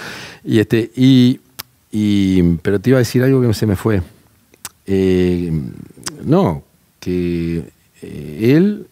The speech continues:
eh, da-, eh, lo, los, lo, lo que hacía era que, eh, con los jugadores, por ejemplo.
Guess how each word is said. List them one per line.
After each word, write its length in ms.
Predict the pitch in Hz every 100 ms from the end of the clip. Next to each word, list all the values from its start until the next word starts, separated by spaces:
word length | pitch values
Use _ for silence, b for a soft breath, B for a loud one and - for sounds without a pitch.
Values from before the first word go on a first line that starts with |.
| -
eh, 380 | 90 90 87 82 - -
da-, 160 | 85 101
eh, 260 | - 85 87 69
lo, 260 | 87 90 90
los, 540 | 90 90 85 - 107 -
lo, 160 | 90 - -
lo 160 | 95
que 100 | 92
hacía 440 | 85 - 139 170 185 B B B B B _
era 360 | - 107 85 78 b b b b b _ _ _ -
que, 140 | 190
eh, 220 | - - -
con 140 | 95
los 100 | 90
jugadores, 440 | - 98 98 98 82
por 140 | 85
ejemplo. 440 | 80 85 71 71